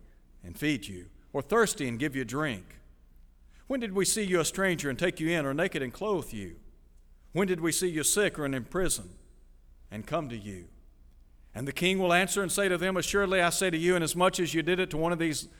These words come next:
least of my brethren, you did it to me." Note, if you would, how the saints that Jesus is talking about here engaged in meeting the needs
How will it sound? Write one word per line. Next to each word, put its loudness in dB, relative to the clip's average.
least 4
of 4
my 6
brethren, 0
you -6
did 0
it -4
to -6
me." -6
Note, 8
if 4
you 2
would, 6
how 4
the -6
saints 2
that -2
Jesus 0
is -6
talking 2
about -2
here -4
engaged 2
in -2
meeting 2
the 2
needs -2